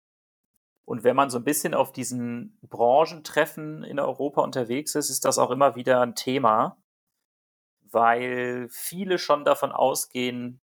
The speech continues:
dass man in fünf bis zehn Jahren, oder vielleicht eher zehn Jahren, wahrscheinlich darüber, da, da, dahin gehen wird, dass man seinen Strom selbst produziert auf seinem Grundstück und eben gar nicht mehr auf das, ähm, Netz zugreifen wird, weil das Netz ist eigentlich nicht in der Lage, so schnell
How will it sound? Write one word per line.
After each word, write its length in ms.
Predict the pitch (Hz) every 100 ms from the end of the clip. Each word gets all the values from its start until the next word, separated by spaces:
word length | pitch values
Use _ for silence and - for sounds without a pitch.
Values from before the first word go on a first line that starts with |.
| _ _ _
dass 540 | 107 117 113 - -
man 180 | 120 117
in 320 | 113 117 117
fünf 320 | - 131 131
bis 260 | 131 - -
zehn 220 | 127 117
Jahren, 400 | 107 104 117 123
oder 220 | 107 98
vielleicht 240 | - 113 -
eher 160 | 110
zehn 360 | - - 127 131
Jahren, 420 | 123 117 117 120 _ _ _ _ _ _ _ _ _ _ _ _
wahrscheinlich 640 | 151 127 123 123 123 143 143
darüber, 560 | 147 143 147 143 120
da, 180 | - 131
da, 320 | 127 127 127
dahin 380 | - 127 127 135
gehen 280 | 127 131 131
wird, 220 | 131 131
dass 160 | 117 -
man 140 | 123
seinen 160 | 120 117
Strom 280 | - 127
selbst 280 | 127 143 -
produziert 440 | - 117 107 117 113
auf 220 | - -
seinem 320 | - - -
Grundstück 600 | - - - - - - -
und 140 | 117
eben 200 | 120 117
gar 200 | 113 120
nicht 220 | 127 -
mehr 180 | 117 117
auf 220 | 120 120
das, 480 | - 117 - - -
ähm, 180 | 123 113
Netz 340 | 123 131 -
zugreifen 580 | - 113 - - - -
wird, 100 | -
weil 100 | 117
das 140 | 120 123
Netz 300 | 139 - 143
ist 100 | -
eigentlich 300 | 143 143 151
nicht 160 | 151
in 80 | 156
der 140 | 131
Lage, 580 | 123 120 120 151 151 143
so 180 | 127 131
schnell 760 | - - 120 120 131 147 147